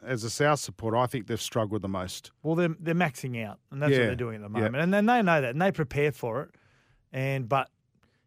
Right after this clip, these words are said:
Speaker 2: you know, when they get Latrell back, who'll take a while to get going, uh, mind you, 'cause he needs that, that fitness all the time. So, yeah.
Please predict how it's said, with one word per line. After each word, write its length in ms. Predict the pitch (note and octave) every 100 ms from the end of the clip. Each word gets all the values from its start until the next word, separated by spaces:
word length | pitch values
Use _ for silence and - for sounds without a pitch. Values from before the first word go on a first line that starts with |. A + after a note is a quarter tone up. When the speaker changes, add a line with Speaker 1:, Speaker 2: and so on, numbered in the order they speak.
| -
Speaker 2:
you 60 |
know, 40 | B2+
when 140 | D3+
they 100 | F#3
get 140 | F3+ D#3+
Latrell 360 | C#3+ - C#3+ C3
back, 180 | B2
who'll 160 | C#3+ C#3+
take 260 | - E3 C#3
a 60 |
while 260 | B2+ C3+ C3+
to 60 | A#2+
get 180 | A#2+
going, 380 | - A#2+ E3+ F3
uh, 60 | C3+
mind 340 | C3 C3+ B2+
you, 320 | A#2 F3 G3+ - _
'cause 160 | C#3
he 100 | B2
needs 380 | C#3 A#2+ B2 A#2
that, 160 | A#2+ - _ -
that 200 | B2+ -
fitness 400 | C#3+ D3 B2 C3+
all 140 | A#2+
the 120 | A2+
time. 320 | B2 B2+ G3 F3+
So, 320 | - C3+ B2 - _ _ _ _ _
yeah. 220 | B2 A2